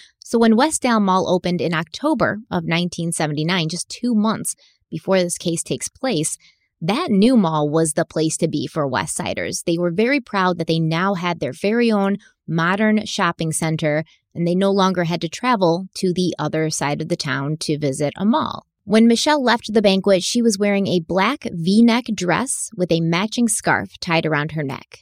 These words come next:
She had on dark stockings, black high-heeled open-toed shoes, and her trademark rabbit fur coat. It should have been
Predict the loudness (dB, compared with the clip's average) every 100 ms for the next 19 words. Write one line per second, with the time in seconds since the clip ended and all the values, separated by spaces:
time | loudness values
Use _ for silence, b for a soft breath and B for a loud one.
0 | _ -6 0 0 0 -2 0 0 -2 -4
1 | -4 -2 2 2 2 0 -6 -2 0 0
2 | -4 -2 0 0 2 2 2 0 0 2
3 | 0 2 2 2 0 -2 2 2 2 -4
4 | b b b 0 2 0 -2 -2 0 2
5 | 2 0 -2 -4 -2 0 -2 -6 -2 0
6 | 0 -2 -6 -4 -4 -8 -18 _ _ _
7 | -8 -4 0 0 2 0 0